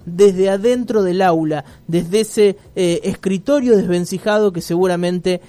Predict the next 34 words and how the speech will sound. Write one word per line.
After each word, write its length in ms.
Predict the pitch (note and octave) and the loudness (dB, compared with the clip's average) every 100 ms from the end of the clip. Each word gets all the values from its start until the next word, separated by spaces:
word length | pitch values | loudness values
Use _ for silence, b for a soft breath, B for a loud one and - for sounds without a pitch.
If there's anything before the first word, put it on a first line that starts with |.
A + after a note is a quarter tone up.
| B B | B B
eh, 460 | E3 D3+ B2+ F#2 - _ | -4 -2 -4 -8 -16 _
tiene 480 | F#3+ F#3+ G3 G3 F#3+ | 0 2 2 0 -2
y 120 | D#3+ | -4
con 220 | D#3+ D#3 | -4 -2
el 80 | D3 | -2
que 100 | D#3 | -4
tiene 240 | F3+ F#3+ | -2 -2
que 100 | E3+ | -2
trabajar 540 | E3 D#3+ D#3 E3+ F3+ F3+ G3 E3+ | -2 -2 0 0 0 -2 -10 -8
un 140 | E3+ | -4
docente 640 | D#3+ - E3 D#3+ E3 D#3 - | -4 -2 -2 -2 -2 -4 -6
de 160 | D#3+ | -8
escuela 320 | D3+ - D#3 D3 | -6 -4 -4 -2
pública. 500 | D#3 D3 D3 D3+ D3 b b _ - | -4 -6 -6 -8 -12 b b _ -2
¿Hay 160 | D#4 | 0
mucha 280 | D4+ - A#3+ | 0 -2 -2
tela 280 | C4+ B3+ G#3 | -2 0 0
para 380 | F#3+ F3 E3 D#3 | 0 -2 -2 -4
cortar? 500 | E3+ F3+ C4 D#4 A#3+ - _ _ - | -6 -6 -2 -2 -4 -14 _ _ -18
Seguramente. 840 | - F3+ F#3+ F3 D#3+ D3+ D3+ D3 b - | -6 -2 -2 -2 -4 -4 -6 -8 b -4
¿La 180 | F3 | 0
vamos 240 | B3 C#4 B3 | 2 2 0
a 80 | F#3+ | -2
cortar 340 | F#3+ A3 A3 | -2 -2 -2
nosotros? 680 | G3 - B3 C4+ A3 E3+ - - | -2 -4 -6 -2 -2 -2 -10 -10
No. 320 | E3+ F#3 C#3+ B B B | -2 0 -2 B B B
Es 120 | G3+ | -2
por 180 | G#3+ A#3 | 2 0
eso 340 | A#3 B3+ G3+ - | 4 2 0 -2
que 240 | G3+ A#3+ | 4 4
le 140 | A3 G3 | 4 2
damos 320 | A3+ A3+ G#3 | 2 2 2
la 340 | G3 A3 G#3+ | 2 2 0
bienvenida 760 | F#3 G3 F#3+ F#3+ G3+ G#3 G3+ G3+ | 0 0 0 0 2 4 4 2